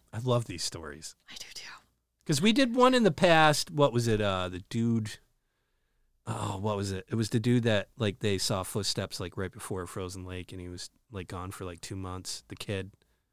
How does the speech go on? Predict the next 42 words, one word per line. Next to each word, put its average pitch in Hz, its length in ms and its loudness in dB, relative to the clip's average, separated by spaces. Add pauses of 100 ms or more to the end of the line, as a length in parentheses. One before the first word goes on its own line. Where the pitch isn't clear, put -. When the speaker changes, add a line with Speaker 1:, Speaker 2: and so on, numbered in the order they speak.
(800)
Speaker 2:
Oh, 254 220 8
that 254 200 6
was 262 140 0
from 254 260 2
the 226 320 6
forest 240 680 0 (220)
where 190 460 8
the 170 480 4 (380)
kid 240 220 2
disappeared 214 560 2
and 196 80 2
then 196 180 6
walked 190 300 6
out, 190 240 8
like, 170 160 -4
two 214 160 -2
years 196 300 2
later, 196 340 6
and 196 120 2
they're 147 100 8
Speaker 1:
Yeah, 107 60 6
Speaker 2:
like, 95 180 6
Speaker 1:
and, 92 40 -6
like, 87 200 -6
came 104 280 0
back 92 360 2
and 82 300 -6 (300)
Speaker 2:
same 254 300 4
Speaker 1:
you 247 60 0
know. - 40 -2
Speaker 2:
clothes, 240 480 6 (120)
same 240 240 2
everything. 233 480 8
Speaker 1:
Yeah, 98 400 6
yeah. 101 260 4
Speaker 2:
And 208 80 0
they're 208 100 4
like, 190 220 4 (920)
"What 175 120 -14
just - 260 -8
happened?" - 440 -8
Speaker 1:
Yeah, 104 360 2